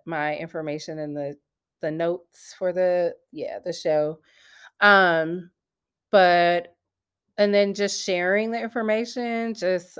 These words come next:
um, I, we are really in need of providers to, uh, sign up. It is free at this time, um, to sign up on, on the website. And,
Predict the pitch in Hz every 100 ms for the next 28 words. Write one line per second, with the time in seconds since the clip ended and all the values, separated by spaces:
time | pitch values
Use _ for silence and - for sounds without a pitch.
0 | - 175 165 160 160 156 - 170 175 175
1 | 180 185 185 190 180 175 185 202 190 175
2 | 180 170 - 160 151 139 170 208 226 220
3 | - 208 170 160 160 160 _ _ _ _
4 | _ _ 180 170 160 156 160 - 165 175
5 | 165 160 214 - - 175 170 170 165 165
6 | - - _ _ - 196 208 226 214 190
7 | 165 165 - 180 170 175 196 220 254 _
8 | _ _ _ _ 185 175 165 160 165 185
9 | 175 180 180 175 170 185 190 _ _ _
10 | _ 175 175 175 175 - 175 170 165 160
11 | 160 190 185 196 202 202 _ _ _ 165
12 | 165 160 156 151 151 160